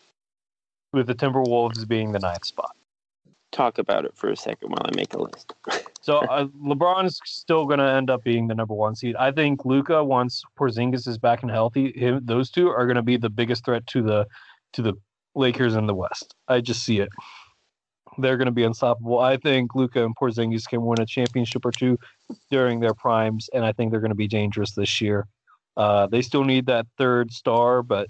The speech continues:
Speaker 1: even without it, I think they're gonna be r-, really gonna give the Lakers a lot of fits. Clippers, they didn't, I don't know. I just don't feel like they did enough this offseason. They needed to get a guy like Rajon Rondo, and they couldn't. So,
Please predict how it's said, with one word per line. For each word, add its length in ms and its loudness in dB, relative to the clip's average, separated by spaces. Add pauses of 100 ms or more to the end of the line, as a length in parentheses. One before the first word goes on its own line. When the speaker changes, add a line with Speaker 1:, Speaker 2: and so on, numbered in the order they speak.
Speaker 1:
even 400 0
without 380 2
it, 20 4
I 120 2
think 180 -4
they're 100 0
gonna 140 0
be 180 -6
r-, 60 -8
really 840 0
gonna 180 2
give 280 2
the 80 -4
Lakers 500 -2
a 80 -10
lot 300 0
of 180 -2
fits. 340 -4 (420)
Clippers, 520 2 (340)
they 300 0
didn't, 380 2 (400)
I 120 4
don't 100 2
know. 180 2 (100)
I 100 2
just 300 -4 (160)
don't 240 0
feel 140 2
like 120 0
they 120 2
did 120 0
enough 300 0
this 140 -6
offseason. 680 -2
They 80 0
needed 280 2
to 40 -2
get 160 0
a 60 0
guy 200 2
like 200 0
Rajon 320 0
Rondo, 400 0
and 100 -6
they 80 -12
couldn't. 480 -2 (640)
So, 500 2